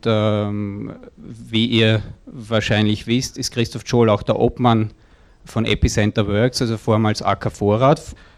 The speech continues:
Christoph Scholl hat so etwas wie einen Track Record, äh, so bescheidene Situationen, wie wir sie hier haben, oder wie wir sie auch, äh, mit der Vorratsdatenspeicherungsrichtlinie der E U hatten,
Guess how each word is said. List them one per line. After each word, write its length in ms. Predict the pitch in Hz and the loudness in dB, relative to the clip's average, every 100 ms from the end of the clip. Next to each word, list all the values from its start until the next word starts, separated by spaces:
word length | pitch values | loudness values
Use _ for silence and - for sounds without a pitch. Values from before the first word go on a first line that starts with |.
| - - | -20 -8
Christoph 280 | - 165 165 - | 0 0 0 4
Scholl 220 | 160 170 | 6 8
hat 140 | 160 | 6
so 160 | - 147 | 4 2
etwas 280 | 147 160 - | 2 0 2
wie 80 | 139 | 4
einen 240 | 131 131 | 4 2
Track 360 | - 123 135 - | 2 2 2 2
Record, 720 | 123 120 - 110 113 - - - _ _ - | 2 2 2 4 4 2 -10 -16 _ _ -6
äh, 180 | 120 113 | 0 2
so 520 | 107 - 113 117 117 - 110 | 2 2 4 4 4 0 0
bescheidene 1040 | 117 117 117 - - - 117 123 156 131 | 2 4 2 -4 -6 2 4 4 4 2
Situationen, 800 | 117 131 123 - 113 123 131 127 | 0 -2 -4 -2 2 4 6 6
wie 140 | 123 120 | 4 2
wir 80 | |
sie 140 | 113 120 | 2 0
hier 340 | 101 120 147 | 2 4 4
haben, 420 | 110 101 101 127 151 - - - - | 4 2 4 2 0 -8 -20 -20 -8
oder 560 | 117 120 135 127 - | -2 2 4 2 0
wie 180 | 120 123 | -2 0
wir 120 | 123 | 2
sie 260 | 120 131 120 | 2 2 2
auch, 440 | 113 113 117 - - | 4 4 2 -4 -4
äh, 380 | 117 107 107 104 - | -2 0 -2 -4 -8
mit 640 | - 110 120 120 - - - | -10 0 0 0 -4 -2 0
der 200 | 117 117 | 0 0
Vorratsdatenspeicherungsrichtlinie 2000 | - 156 139 - - 107 - 120 - 107 117 - 131 123 120 - 127 - 147 127 113 | 4 4 4 0 0 0 0 -4 0 2 2 2 2 2 0 -2 -2 -2 2 4 4
der 200 | 120 120 | 2 2
E 140 | 113 | 2
U 180 | 127 143 | 2 4
hatten, 420 | 123 117 127 123 | 2 2 2 0